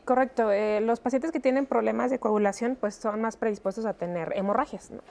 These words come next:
Entonces, al haber hemorragias, pues, volvemos al mismo punto de que hay pérdidas, y al tener pérdidas, pues, la hemoglobina, eh, disminuye, ¿no? Eh, con respecto a los estudios que se tienen que hacer, pues, realmente son bastante amplios dependiendo de lo que sospeche, ¿no?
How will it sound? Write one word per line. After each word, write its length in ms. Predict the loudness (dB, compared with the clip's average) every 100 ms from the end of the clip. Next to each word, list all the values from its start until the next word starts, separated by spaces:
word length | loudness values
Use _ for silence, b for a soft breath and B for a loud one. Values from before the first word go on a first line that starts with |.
| B
Entonces, 220 | B -2
al 120 | 2 4
haber 160 | 6
hemorragias, 440 | 6 4 2 0 0
pues, 120 | 0
volvemos 320 | 2 2 2
al 120 | 0
mismo 180 | 0 -2
punto 240 | -4 -4
de 60 | -2
que 100 | 0
hay 80 | 0
pérdidas, 640 | 2 2 2 0 0 -6 B B 0
y 60 |
al 100 | 2
tener 240 | 4 2 4
pérdidas, 360 | 2 4 0 0
pues, 120 | 0
la 100 | 2
hemoglobina, 680 | 2 2 2 0 0 -2 0
eh, 360 | 0 0 -2 -6
disminuye, 540 | -6 -4 -2 -4 -6
¿no? 180 | -10 -14 B B B B -6
Eh, 380 | -2 0 0 2
con 160 | 2
respecto 520 | 4 4 2 2 2 2
a 140 | 4
los 300 | 4 2 2
estudios 560 | -4 0 0 4 2 2
que 120 | -2
se 100 | -2
tienen 320 | -2 0 0
que 100 | 0
hacer, 300 | 0 0 0
pues, 140 | 0 0
realmente 320 | 2 0 0
son 160 | 2
bastante 480 | 2 2 2 0 2
amplios 340 | 2 0 -2 -2
dependiendo 460 | -2 -2 0 2
de 60 | 2
lo 140 | 2
que 140 | 0 -4
sospeche, 540 | -6 -4 -4 -2 -8 -8
¿no? 160 | -10